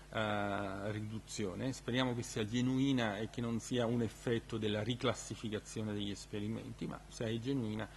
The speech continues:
questo è un fatto positivo che vuol dire che l'Europa si sta dirigendo in una buona direzione. Nella, in, in, ehm, eh, Gran Bretagna invece abbiamo avuto il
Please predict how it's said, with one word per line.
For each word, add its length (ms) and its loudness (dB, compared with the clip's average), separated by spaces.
questo 280 0
è 20 2
un 80 2
fatto 300 2
positivo 520 -2
che 100 -2
vuol 220 2
dire 200 0
che 60 2
l'Europa 540 0
si 140 -16
sta 160 0
dirigendo 760 -2
in 120 -4
una 380 -6
buona 500 -2
direzione. 1000 -4
Nella, 680 8
in, 260 6
in, 160 6
ehm, 1300 2
eh, 460 -2
Gran 240 6
Bretagna 680 4
invece 720 4
abbiamo 400 4
avuto 600 4
il 180 -2